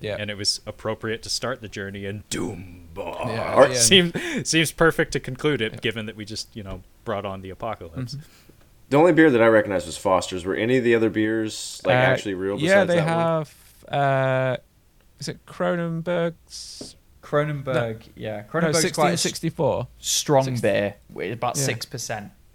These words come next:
Speaker 4: Foster's
Speaker 1: Yeah.
Speaker 4: is, I think, the weakest one.
Speaker 1: Four point two.
Speaker 4: And it's the cheapest
Speaker 3: Yeah.
Speaker 4: as well.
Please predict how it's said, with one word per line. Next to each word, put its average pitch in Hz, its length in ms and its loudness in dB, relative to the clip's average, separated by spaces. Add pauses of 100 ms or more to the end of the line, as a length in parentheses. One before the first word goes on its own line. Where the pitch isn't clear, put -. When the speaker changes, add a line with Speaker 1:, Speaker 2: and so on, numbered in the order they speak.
(220)
Speaker 4:
Foster's 135 420 0
Speaker 1:
Yeah. 185 40 -2
Speaker 4:
is, 175 140 -4
I 165 60 0
think, 175 240 -2
the 135 80 -6
weakest 156 480 -8
one. - 240 -10 (680)
Speaker 1:
Four 131 140 -2
point 117 300 -4
two. 165 240 -4 (380)
Speaker 4:
And 139 120 0
it's 139 140 -6
the 139 100 -8
cheapest - 680 -2
Speaker 3:
Yeah. 113 40 -6
Speaker 4:
as 107 120 -8
well. 120 320 0